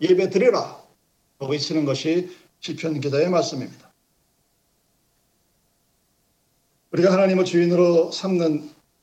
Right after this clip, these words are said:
두 번째 이유는 그 하나님의 magnificent, 즉 위대하심 때문입니다. 여러분, 요즘처럼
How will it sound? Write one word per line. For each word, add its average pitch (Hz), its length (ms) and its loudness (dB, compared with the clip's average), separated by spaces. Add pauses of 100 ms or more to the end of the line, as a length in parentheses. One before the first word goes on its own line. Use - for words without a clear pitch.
(100)
두 143 100 -4
번째 175 340 2
이유는 131 440 -4 (160)
그 135 100 -6
하나님의 147 640 -4 (100)
magnificent, 143 960 -2 (100)
즉 - 360 -10
위대하심 156 600 -2
때문입니다. 131 560 -4 (2250)
여러분, 180 460 2 (540)
요즘처럼 180 720 2